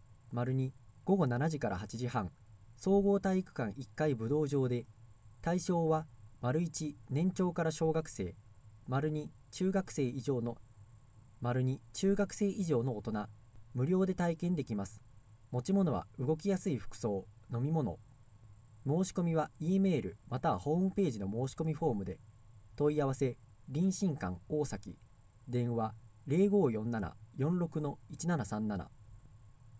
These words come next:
岩田ハイキングクラブ会員募集。日曜日を中心に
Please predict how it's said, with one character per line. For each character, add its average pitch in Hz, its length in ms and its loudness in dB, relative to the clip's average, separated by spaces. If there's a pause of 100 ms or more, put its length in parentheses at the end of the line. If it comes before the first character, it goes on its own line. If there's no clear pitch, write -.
岩 196 220 4
田 95 200 0
ハ - 160 0
イ 185 80 2
キ 202 140 2
ン 208 80 8
グ 196 100 4
ク 196 120 4
ラ 143 100 6
ブ - 180 -4
会 165 280 2
員 165 120 4
募 156 100 2
集。 98 280 -2 (600)
日 131 240 0
曜 233 140 8
日 135 120 4
を 107 80 0
中 113 200 -2
心 107 260 -2
に 107 180 -4